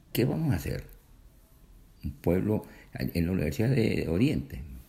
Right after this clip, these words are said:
yo soy jubilado de allí. Allí existen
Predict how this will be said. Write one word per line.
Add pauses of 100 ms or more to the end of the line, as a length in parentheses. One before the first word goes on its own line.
(100)
yo
soy
jubilado
de
allí. (1300)
Allí
existen